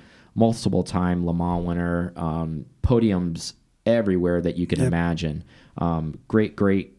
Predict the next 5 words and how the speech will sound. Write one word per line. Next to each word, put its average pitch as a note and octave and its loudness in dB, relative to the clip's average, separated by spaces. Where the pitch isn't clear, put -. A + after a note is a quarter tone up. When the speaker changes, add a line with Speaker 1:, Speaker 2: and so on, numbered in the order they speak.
Speaker 1:
representation. F2 0
Uh, E2 -2
huge - 0
Porsche G2+ 0
ambassador. E2+ -2